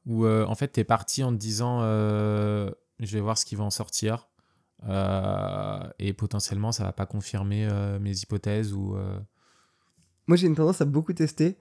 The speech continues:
Speaker 1: Ok.
Speaker 2: Euh, je sais que c'est, c'est pas hyper accepté dans, dans le monde un peu, euh, scientifique où,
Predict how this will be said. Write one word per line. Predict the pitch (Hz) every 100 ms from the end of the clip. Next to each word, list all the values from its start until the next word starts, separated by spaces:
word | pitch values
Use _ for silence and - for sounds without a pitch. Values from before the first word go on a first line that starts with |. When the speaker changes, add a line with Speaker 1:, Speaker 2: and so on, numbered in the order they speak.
| _ -
Speaker 1:
Ok. | 107 -
Speaker 2:
Euh, | 123 123 127 - -
je | 135
sais | 139 233
que |
c'est, | - -
c'est | 123 131
pas | - - 208 214 - -
hyper | 156 - 180 165
accepté | 160 139 143 135 160
dans, | 139 113
dans | 123 123
le | 123
monde | 139 151 135
un | 113 117
peu, | 147
euh, | 143 135 123 123
scientifique | - 139 120 - 165 151
où, | 131